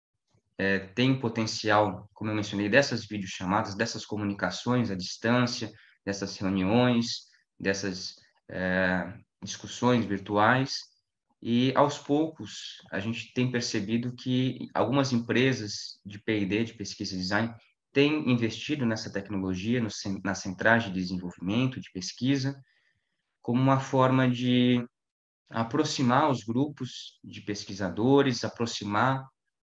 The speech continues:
ah, os clientes ao processo produtivo e utilizando e aplicando metodologias de design centrado no usuário, design participativo,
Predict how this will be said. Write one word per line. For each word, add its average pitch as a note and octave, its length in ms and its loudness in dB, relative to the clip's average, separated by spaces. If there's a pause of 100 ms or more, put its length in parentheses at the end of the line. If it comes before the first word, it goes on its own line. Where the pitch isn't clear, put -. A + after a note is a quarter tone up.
(260)
ah, G2 420 -2
os A2 140 -8
clientes A2 600 0
ao G2 160 -4
processo - 480 -6
produtivo A#2+ 680 -4
e B2+ 100 2
utilizando C3+ 520 0
e D3 40 0
aplicando C3 460 0
metodologias B2 960 0
de G#2 100 -10
design A#2 540 2 (360)
centrado G#2 580 0
no F#2+ 80 -2
usuário, G2+ 580 2
design G2+ 380 -4
participativo, A#2+ 1040 -4